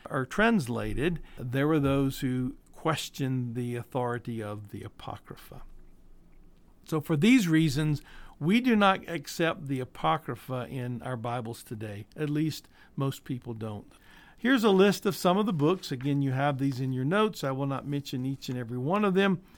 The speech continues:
but, uh, we'll make reference to some of them.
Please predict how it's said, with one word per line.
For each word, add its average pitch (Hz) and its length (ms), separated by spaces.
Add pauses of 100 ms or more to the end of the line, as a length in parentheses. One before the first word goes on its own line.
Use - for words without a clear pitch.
(140)
but, 156 400
uh, 143 360 (140)
we'll 151 140
make 147 160
reference 143 400
to 147 100
some 202 240
of 113 120
them. 101 220